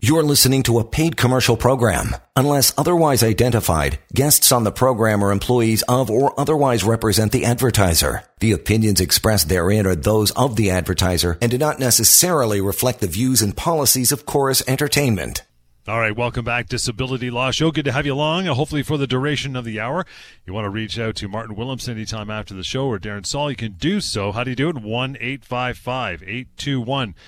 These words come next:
Speaker 2: fifty nine hundred. That, uh, call will cost you nothing just to have a quick chat and get a little bit of information. Carry on from there. If you like the option of email, that is help at disability rights dot C A. And just the firm website, disability rights dot C A.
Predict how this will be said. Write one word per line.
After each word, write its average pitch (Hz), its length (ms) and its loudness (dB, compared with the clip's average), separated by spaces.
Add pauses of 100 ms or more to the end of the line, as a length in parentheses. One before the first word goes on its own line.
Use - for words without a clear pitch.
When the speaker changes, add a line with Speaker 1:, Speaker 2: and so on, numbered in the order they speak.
(240)
Speaker 2:
fifty 170 280 -4
nine 156 280 -2
hundred. 143 300 -2
That, 123 240 -4
uh, 135 140 0
call 156 260 0
will 135 80 0
cost 147 260 -2
you 131 80 -6
nothing 135 220 -4
just 127 180 -4
to 120 80 -2
have 120 120 -4
a 110 40 -14
quick 131 220 -8
chat 135 420 -6
and 110 160 -12
get 120 160 -10
a 110 200 -6
little 123 180 -6
bit 120 120 -4
of 117 100 -6
information. 117 520 -8
Carry 113 280 -8
on 113 120 -8
from 104 160 -14
there. 120 240 -6 (380)
If - 120 -16
you 113 60 -8
like 107 160 -6
the 107 100 -8
option 107 320 -6
of 98 120 -10
email, 101 480 -8
that 92 340 -10
is 90 300 -12
help 110 300 -10
at 85 140 -14
disability 98 680 -10
rights 95 320 -10
dot 87 260 -12
C 98 220 -10
A. 110 120 -8
And 95 80 -12
just 175 240 0
the 131 80 -2
firm 147 260 -4
website, 139 520 -4
disability 120 640 -4
rights 107 300 -6
dot 104 220 -6
C 107 260 -6
A. 123 120 -2